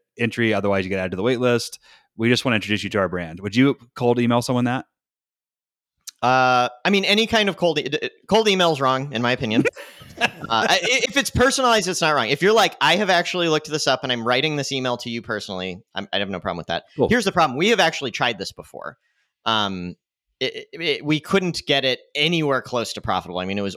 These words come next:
Speaker 2: orders of magnitude too expensive because the problem was, so the thing you've got with Leg Up Health that's amazing is everyone needs health insurance and everyone has to buy it every year. M-, many people do not need C R Ms. And even if, even if you need a C R M, that doesn't mean you're actually buying a C R M.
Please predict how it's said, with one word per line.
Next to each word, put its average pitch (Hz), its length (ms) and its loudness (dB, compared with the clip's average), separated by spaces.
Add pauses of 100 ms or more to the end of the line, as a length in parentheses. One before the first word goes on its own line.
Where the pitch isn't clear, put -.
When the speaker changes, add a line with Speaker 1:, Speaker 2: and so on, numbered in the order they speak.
Speaker 2:
orders 113 340 -2
of 87 80 -6
magnitude 90 720 -4
too 78 140 -6
expensive - 720 -12 (480)
because 139 760 0 (560)
the 151 60 -2
problem 240 200 2
was, 220 240 -2
so 190 120 2
the 180 100 0
thing 254 220 0
you've 208 160 0
got 147 160 2
with 131 100 -4
Leg 131 160 0
Up 101 100 -4
Health 95 380 -4
that's 117 180 -10
amazing 95 300 -4
is 87 180 -10
everyone 170 280 0
needs 165 160 -2
health 127 160 0
insurance 110 360 -6
and 104 80 -4
everyone 123 220 -2
has 123 140 -6
to 107 80 -14
buy 98 160 0
it 95 80 -2
every 87 260 -6
year. 65 260 -6 (880)
M-, 143 280 0
many 220 260 4
people 208 240 0
do 180 120 2
not 160 160 2
need 151 160 -4
C 139 120 -4
R 127 80 0 (140)
Ms. 120 100 -4
And 131 80 -2
even 175 180 0
if, - 200 -2 (400)
even 196 180 0
if 233 140 -2
you 180 80 -2
need 147 260 -2
a 185 60 2
C 190 160 -2
R 185 60 2
M, 185 80 0
that 170 120 0
doesn't 170 180 -4
mean 170 120 -2
you're 147 100 2
actually 135 240 -4
buying 101 380 -4
a 73 60 -10
C 69 180 -10
R 67 120 -6
M. 65 280 -10